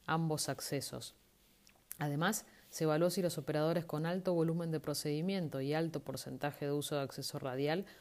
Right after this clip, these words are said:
utilizan con mayor frecuencia es-, este acceso en pacientes con C R M previa.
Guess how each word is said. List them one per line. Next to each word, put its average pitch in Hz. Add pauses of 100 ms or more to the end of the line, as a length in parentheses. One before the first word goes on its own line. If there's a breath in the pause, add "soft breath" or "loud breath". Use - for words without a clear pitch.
(140 loud breath)
utilizan 175
con 147
mayor 147
frecuencia 160
es-, 147
este -
acceso 165
en 151
pacientes 151
con 143
C -
R 143
M 139
previa. 110